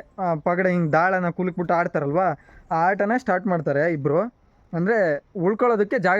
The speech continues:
ಕೇಳ್ತಾರೆ ಫಸ್ಟು ನಾರಾಯಣ ಸ್ವಾಮಿ ಗುಹೆ ಒಳಗಡೆ. ಓಕೆ ಅಂತ ಹೇಳಿ, ಮ್, ಕಾಲಭೈರವ ಸ್ವಾಮಿ ದಾರಿನ ಕೊಡ್ತಾರೆ, ಅಂದ್ರೆ ಜಾಗನ ಕೊಡ್ತಾರೆ.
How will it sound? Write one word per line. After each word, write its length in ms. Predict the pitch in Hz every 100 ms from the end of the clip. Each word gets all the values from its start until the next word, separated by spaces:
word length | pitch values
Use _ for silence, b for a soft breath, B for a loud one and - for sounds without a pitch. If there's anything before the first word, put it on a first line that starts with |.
| 202
ಕೇಳ್ತಾರೆ 320 | 196 160 151
ಫಸ್ಟು 280 | 151 143 147
ನಾರಾಯಣ 320 | 147 160 156
ಸ್ವಾಮಿ 420 | 151 147 208 180
ಗುಹೆ 180 | 147 165
ಒಳಗಡೆ. 320 | 160 143 180
ಓಕೆ 320 | 226 226 -
ಅಂತ 180 | 190 175
ಹೇಳಿ, 340 | 185 185 247 240
ಮ್, 440 | 208 190 185 175 B B B
ಕಾಲಭೈರವ 380 | 185 190 190 175
ಸ್ವಾಮಿ 520 | 185 208 247 196 170
ದಾರಿನ 280 | 170 180 202
ಕೊಡ್ತಾರೆ, 640 | 180 160 147 190 220 247
ಅಂದ್ರೆ 200 | 175 156
ಜಾಗನ 340 | 143 160 185 202
ಕೊಡ್ತಾರೆ. 540 | 226 180 151 143 214